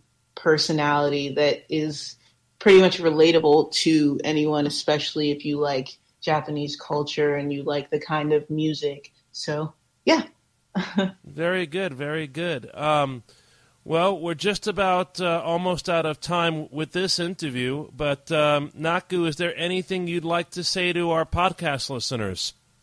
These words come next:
Speaker 1: Um, yeah. Well, for starters, thanks for being here, and your support means everything. So, wouldn't be here without you, so thanks for that. And, hmm,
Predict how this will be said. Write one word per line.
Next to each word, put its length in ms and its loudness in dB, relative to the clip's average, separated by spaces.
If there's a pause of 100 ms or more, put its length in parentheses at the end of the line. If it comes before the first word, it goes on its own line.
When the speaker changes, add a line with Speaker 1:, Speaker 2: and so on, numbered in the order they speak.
(800)
Speaker 1:
Um, 520 0 (640)
yeah. 580 4
Well, 200 6
for 200 4
starters, 560 2 (200)
thanks 400 2
for 160 -6
being 420 0
here, 300 -2
and 160 -8
your 100 -6
support 500 0
means 500 -4 (760)
everything. 1000 2
So, 560 0 (480)
wouldn't 280 8
be 160 4
here 220 4
without 400 0
you, 140 0
so 200 2
thanks 360 -2
for 160 -4
that. 480 -4
And, 640 -2 (960)
hmm, 360 4